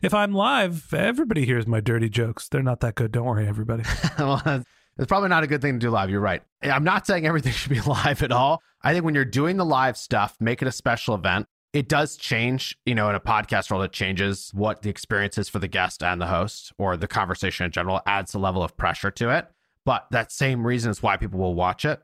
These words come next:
Speaker 2: is because they know there's the added pressure and the excitement of seeing what's, like, going to happen. It feels like you're getting it unfiltered. So it's a different medium, right?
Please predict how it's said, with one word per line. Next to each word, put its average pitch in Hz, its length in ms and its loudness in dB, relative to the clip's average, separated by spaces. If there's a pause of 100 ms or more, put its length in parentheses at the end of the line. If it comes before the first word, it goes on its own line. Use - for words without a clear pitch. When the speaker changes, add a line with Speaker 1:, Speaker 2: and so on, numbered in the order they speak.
(180)
Speaker 2:
is 107 600 -2
because 113 300 -2
they 101 120 0
know 98 220 0
there's 92 220 -4
the 107 120 -2
added 92 320 0
pressure 101 320 -2
and 90 100 -2
the 87 60 0
excitement 90 540 -2
of - 80 -4
seeing 90 380 -4
what's, 85 280 -2
like, 85 200 -2
going 87 200 -2
to - 100 -8
happen. 87 520 -4
It - 80 -18
feels 107 240 -2
like 90 260 -4
you're 104 220 -2
getting 113 380 0
it 95 100 0
unfiltered. 82 640 -2 (240)
So 98 320 -2
it's 120 160 -2
a 120 60 0
different 98 340 -2
medium, 87 380 0
right? 85 260 0